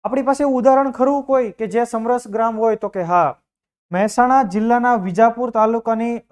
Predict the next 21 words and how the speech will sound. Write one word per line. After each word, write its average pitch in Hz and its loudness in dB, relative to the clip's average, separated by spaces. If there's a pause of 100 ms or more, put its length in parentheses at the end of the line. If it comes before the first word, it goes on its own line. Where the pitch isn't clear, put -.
(180)
લાડોલ 220 4
ગ્રામ 220 0
પંચાયત 202 0 (500)
સરપંચ 254 0
સહિત 240 -2
ચોવીસ 240 2
સભ્યો 220 0
બિનહરીફ 208 -4
ચૂંટાયેલા. 156 -8 (440)
તો 185 -4
આપણી 190 0
સામે 208 -8
આ 196 -2
ઉદાહરણ 185 -6
પણ 190 -10
છે. 160 -14 (300)
તો 180 -8
એને 208 -6
કહેવાય 214 -2
સમરસ 202 -8
ગ્રામ. 156 -10